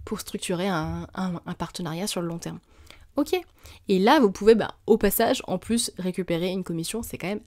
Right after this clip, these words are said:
sympa. Je pense que, pour moi, la règle d'or pour apprendre à dire non en business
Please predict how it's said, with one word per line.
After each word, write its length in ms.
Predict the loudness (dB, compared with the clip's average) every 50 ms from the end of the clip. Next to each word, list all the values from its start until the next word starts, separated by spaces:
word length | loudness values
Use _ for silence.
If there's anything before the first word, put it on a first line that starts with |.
| _ _ _
sympa. 440 | -8 -6 -4 -4 -4 -6 -8 -10 -12 _ _ -18 -16 -16 -18 -20 -20 -20 -20 -20 _ _ _ _ _ _ _ -4
Je 120 | -2 0 0
pense 300 | 2 2 0 0 0 0
que, 340 | 2 6 6 6 6 4 0 _ _ _ _ _ _ _ -20 -12
pour 160 | -4 0 2 4
moi, 220 | 6 6 6 6
la 120 | 6 4
règle 540 | 2 2 4 4 4 6 6 6 4 4 2
d'or 320 | 2 2 2 2 2 -2 -6
pour 200 | -8 -2 0 0
apprendre 360 | 0 2 4 4 6 6 4
à 80 | 2
dire 320 | 0 0 0 -2 0 -2 -2
non 240 | 0 0 2 2 0
en 60 | 0
business 580 | -2 -4 -4 -4 -4 -4 -2 -4 -4 -4 -6